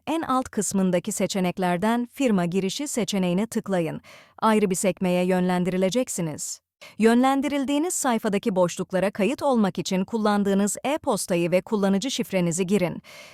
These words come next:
Sisteme yönlendirildiğinizde kategoriler sekmesinde olacaksınız.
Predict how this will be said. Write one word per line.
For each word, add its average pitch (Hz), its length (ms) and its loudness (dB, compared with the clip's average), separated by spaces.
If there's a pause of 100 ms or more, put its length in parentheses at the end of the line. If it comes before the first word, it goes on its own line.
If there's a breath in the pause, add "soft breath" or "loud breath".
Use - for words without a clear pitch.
Sisteme 277 440 0
yönlendirildiğinizde 190 1040 2
kategoriler 180 680 0
sekmesinde 175 640 0
olacaksınız. 175 840 -2